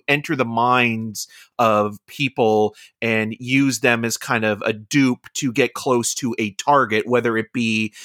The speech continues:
you know, a affluent, uh, business type, one of which is played by Sean Bean in this movie, or corrupt lawyers. We get a sense of what is going on at the beginning of the film, even though we're kind of dropped into the story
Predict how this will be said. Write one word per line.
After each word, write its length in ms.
you 140
know, 320
a 380
affluent, 760
uh, 220
business 600
type, 400
one 240
of 100
which 200
is 100
played 280
by 140
Sean 340
Bean 220
in 100
this 220
movie, 500
or 420
corrupt 440
lawyers. 760
We 120
get 140
a 60
sense 460
of 220
what 180
is 100
going 360
on 260
at 80
the 80
beginning 380
of 80
the 60
film, 280
even 160
though 80
we're 140
kind 180
of 60
dropped 580
into 400
the 120
story 720